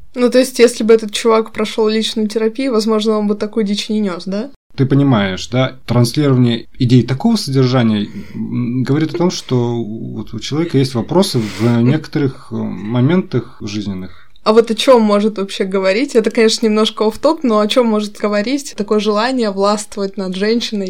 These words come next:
Speaker 1: и быть, э, властелином таким? Ну, мы не ставим диагнозы, мы никому не ставим диагнозы, но просто вот так вот, твоё мнение, что это может быть, там, А, Б, В?
Speaker 2: Я бы копал в сторону какой-то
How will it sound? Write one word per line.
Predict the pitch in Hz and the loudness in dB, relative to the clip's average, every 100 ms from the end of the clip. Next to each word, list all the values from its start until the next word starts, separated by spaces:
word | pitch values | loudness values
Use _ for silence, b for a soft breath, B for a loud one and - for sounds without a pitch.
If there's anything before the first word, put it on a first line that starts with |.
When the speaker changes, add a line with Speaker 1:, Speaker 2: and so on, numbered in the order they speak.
| 190 | -6
Speaker 1:
и | |
быть, | 180 185 208 208 | -8 -2 -2 -2
э, | 196 185 185 190 | -6 -6 -8 -8
властелином | 190 196 - 214 202 202 180 185 | -4 -4 -4 -2 0 -2 -4 -10
таким? | 190 196 - 202 214 - _ | -10 -10 -12 -12 -14 -20 _
Ну, | 254 | 2
мы | 262 269 | 6 6
не | |
ставим | 302 302 254 220 | 6 6 8 8
диагнозы, | 202 185 190 190 | 6 4 0 -2
мы | 202 226 | 2 2
никому | 220 240 | 4 4
не | 226 | 4
ставим | 220 233 220 | 2 2 2
диагнозы, | 220 311 349 240 | 4 4 4 2
но | 220 220 | 0 2
просто | 226 233 208 | 4 4 0
вот | 202 | 0
так | 214 202 | 2 0
вот, | 196 180 | -2 -2
твоё | 220 214 202 | 2 4 4
мнение, | 185 185 170 170 202 208 | 0 -6 -8 -10 -12 -12
что | - 226 | -2 2
это | 208 | 2
может | 196 190 185 | 2 -2 -4
быть, | 185 190 | -6 -6
там, | 185 175 | -6 0
А, | 190 208 | 2 4
Б, | 190 190 | 2 0
В? | 185 196 196 _ _ - | 0 -2 -4 _ _ -10
Speaker 2:
Я | 107 127 180 | 0 2 2
бы | 185 | 2
копал | 165 170 165 | 0 0 0
в | 131 | -2
сторону | - 156 156 151 147 143 135 120 - | 0 2 2 2 0 0 0 -2 -8
какой-то | - 120 - 147 139 131 131 123 117 | -8 -8 -4 -2 -2 -2 0 0 0